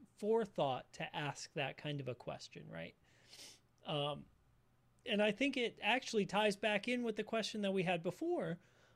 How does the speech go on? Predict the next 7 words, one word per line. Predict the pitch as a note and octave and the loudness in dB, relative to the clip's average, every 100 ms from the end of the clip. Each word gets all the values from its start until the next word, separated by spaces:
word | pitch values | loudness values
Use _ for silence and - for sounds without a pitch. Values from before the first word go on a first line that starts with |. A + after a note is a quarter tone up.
| _ | _
about, | G#3 D3 E3+ E3+ E3+ E3+ - _ _ _ - - _ - | 0 4 6 8 6 6 0 _ _ _ -20 -20 _ 0
uh, | F3+ F3 F3 F3+ F#3 - _ _ G3 | 4 6 4 0 -2 -6 _ _ 2
ice | G3 G3 | 2 2
cube | - A#3 G#3 | -2 -2 0
grooming, | F3+ E4+ F4 B2+ - - - | 0 2 2 -4 -8 -18 2
you | G3 | 4
know? | F3+ F3 C4 | 6 4 2